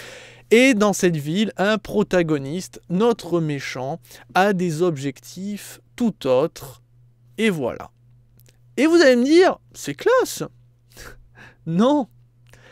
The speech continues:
Parce que dans l'histoire originale, ce qui justifie une telle création de ville, c'est que la guerre a été faite avec des armes thermonucléaires, ce qui a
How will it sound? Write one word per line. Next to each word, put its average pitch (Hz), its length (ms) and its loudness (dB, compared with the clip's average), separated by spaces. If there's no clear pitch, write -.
Parce 151 180 0
que 302 100 4
dans 330 120 4
l'histoire 269 380 4
originale, 196 880 2
ce - 100 -14
qui 196 140 2
justifie 247 800 0
une 156 180 -6
telle 190 300 2
création 165 680 -2
de 147 80 -6
ville, 226 540 2
c'est - 340 0
que 269 260 2
la 156 200 2
guerre 269 540 2
a 160 160 0
été 160 260 -2
faite 277 320 -2
avec 160 300 0
des 151 240 -4
armes 262 420 0
thermonucléaires, 202 1500 -2
ce - 100 -16
qui 160 240 0
a 151 220 2